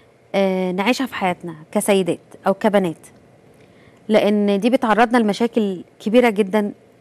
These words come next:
جدًا. أنت كامرأة أو كسيدة ليكي قيمة كبيرة جدًا في عين ربنا،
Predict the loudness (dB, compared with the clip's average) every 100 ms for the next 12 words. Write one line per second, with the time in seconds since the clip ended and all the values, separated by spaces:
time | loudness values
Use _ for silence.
0 | _ 2 2 2 -8 _ _ _ _ _
1 | 2 2 2 -2 -2 0 0 2 2 2
2 | 0 -4 _ 0 0 2 0 2 2 2
3 | 2 0 _ _ _ _ _ _ 2 2
4 | 2 -6 0 4 4 2 _ _ 2 6
5 | 6 4 2 0 -4 -6 -2 2 4 4
6 | 2 0 _ -4 -2 -2 -4 -4 -12 -20
7 | _ _ _ _ -4 -2 0 0 2 0
8 | -2 -10